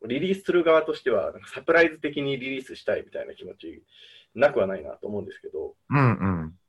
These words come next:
Speaker 1: な-、それは、<laughs> あの、受け取り側に心の準備ができてないと参加してくれないよみたいな話で、
Speaker 2: うん。
Speaker 1: こう、プロジェクトが始まったよってなった時に、初動で二割から三割ぐらいいかないと結構達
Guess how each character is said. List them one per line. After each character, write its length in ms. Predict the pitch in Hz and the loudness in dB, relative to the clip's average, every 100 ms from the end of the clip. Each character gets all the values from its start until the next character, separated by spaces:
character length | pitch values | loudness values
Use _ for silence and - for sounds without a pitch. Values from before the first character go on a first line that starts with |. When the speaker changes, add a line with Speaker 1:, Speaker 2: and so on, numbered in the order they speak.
| _ _ | _ _
Speaker 1:
な-、 120 | 104 | -10
そ 100 | 104 | -6
れ 80 | 156 | 0
は、 420 | 180 175 175 156 _ _ _ _ | 2 4 2 -2 _ _ _ _
<laughs> 240 | - - - | -16 -14 -10
あ 80 | 104 | -8
の、 300 | 117 104 - - - _ _ _ _ _ - | -6 -6 -8 -20 -20 _ _ _ _ _ -8
受 180 | 131 180 | 2 4
け 60 | |
取 160 | 190 180 | 6 4
り 40 | |
側 140 | 175 165 | 4 4
に 120 | 165 | 2
心 280 | - - 185 | -4 2 4
の 140 | 180 | 4
準 140 | 180 170 | 2 2
備 100 | 120 | 2
が 60 | |
で 100 | 107 | -2
き 60 | 113 | -2
て 60 | |
な 60 | 98 | -6
い 40 | |
と 60 | 80 | -4
参 140 | 113 | -2
加 80 | 120 | -2
し 80 | 123 | -4
て 80 | 127 | -4
く 80 | 127 | -2
れ 80 | |
な 100 | 120 | 0
い 60 | 113 | 0
よ 100 | 110 | 0
み 120 | 98 | -4
た 100 | 98 | -10
い 40 | - | -14
な 60 | |
話 280 | 92 - - | -16 -18 -14
で、 240 | - - - _ - | -12 -14 -18 _ -2
Speaker 2:
う 100 | 127 | 4
ん。 200 | 123 98 82 - - _ _ _ _ | 6 6 2 -4 -18 _ _ _ _
Speaker 1:
こ 100 | - | -16
う、 140 | _ | _
プ 60 | 156 | -2
ロ 60 | |
ジ 100 | 180 | 0
ェ 60 | 190 | -2
ク 60 | - | -2
ト 100 | 147 | 0
が 100 | 127 | 0
始 180 | - | -2
ま 120 | 170 196 | -2 -2
っ 80 | 196 | 2
た 80 | |
よ 120 | 196 196 | 4 4
っ 180 | 196 | -2
て 100 | - | -8
な 100 | 151 | -6
っ 60 | 156 | -6
た 80 | 151 | -12
時 240 | 151 147 | -16 -12
に、 360 | 147 147 110 - _ _ _ | -8 -8 -8 -14 _ _ _
初 160 | - 143 | -8 -2
動 160 | 165 | 0
で 320 | 160 156 135 - | 4 4 2 -4
二 160 | 113 131 | -6 2
割 260 | 120 104 - | 4 4 -2
か 120 | 90 | -6
ら 100 | - | -4
三 200 | 120 117 | 0 2
割 200 | 113 110 | 2 2
ぐ 100 | 113 | -2
ら 120 | 98 | -2
い 80 | 95 | -4
い 20 | |
か 120 | 123 | -4
な 120 | 127 | -4
い 100 | 123 | -4
と 180 | 123 120 | -2 -2
結 240 | 101 113 - | -2 -6 -8
構 220 | - 78 - | -14 -14 -12
達 200 | 101 | -18